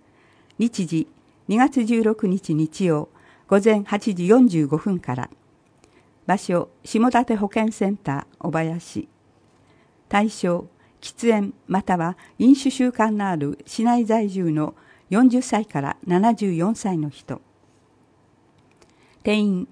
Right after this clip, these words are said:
千着二十人。費用、五百円。申し込み方法、二月五日、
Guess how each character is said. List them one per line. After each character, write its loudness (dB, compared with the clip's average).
千 4
着 0
二 2
十 0
人。 -2
費 0
用、 2
五 0
百 -2
円。 -2
申 2
し -10
込 2
み 2
方 -2
法、 -4
二 2
月 -4
五 -12
日、 -8